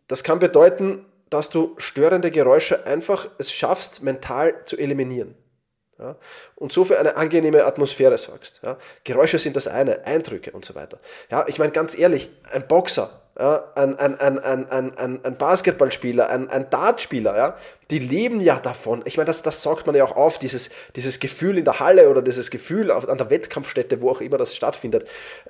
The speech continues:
Das ist ja das Coole, das ist ja das Schöne, das sind die Emotionen, das ist ja was Cooles. Also das als positiven Punkt zu werten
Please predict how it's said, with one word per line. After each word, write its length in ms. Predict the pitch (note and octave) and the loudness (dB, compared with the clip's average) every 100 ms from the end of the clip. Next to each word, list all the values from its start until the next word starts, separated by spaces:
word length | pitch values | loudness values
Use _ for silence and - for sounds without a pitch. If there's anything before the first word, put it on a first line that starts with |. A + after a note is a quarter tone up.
| _ | _
Das 160 | - G#3 | -10 -6
ist 120 | F#3+ | -4
ja 60 | |
das 220 | E3 C3+ - | 0 0 -2
Coole, 280 | G3 A3+ | -4 2
das 160 | D3 D3 | 2 0
ist 100 | G#3 | -2
ja 80 | F3 | 0
das 160 | C#3 | 2
Schöne, 460 | - - D#3+ A3 F3+ | 0 -2 2 2 2
das 160 | C3 - | -4 -6
sind 180 | E3 | -6
die 120 | C#3 C#3+ | -8 -4
Emotionen, 640 | C3+ C3+ - C3 E3+ G2+ | -4 -4 -2 2 2 0
das 100 | G2 | -2
ist 40 | B2+ | -4
ja 80 | |
was 160 | A2 - | -4 -6
Cooles. 360 | - G2+ - - - - - - - | -12 -16 -18 -20 -20 -20 -20 -20 -4
Also 240 | C3 D3 - - | 4 4 2 -2
das 480 | D3+ A3+ - - _ _ _ _ _ _ _ _ _ _ - | 0 2 0 -6 _ _ _ _ _ _ _ _ _ _ -8
als 180 | G#2+ - | -8 -8
positiven 600 | - F#3+ A#3 A#3 A3+ A3+ | -4 -4 -2 -6 -8 -4
Punkt 240 | G#3+ G#3 | -4 -2
zu 100 | G3 | 0
werten 400 | E3+ E3 G3 A3 | 2 2 -2 -14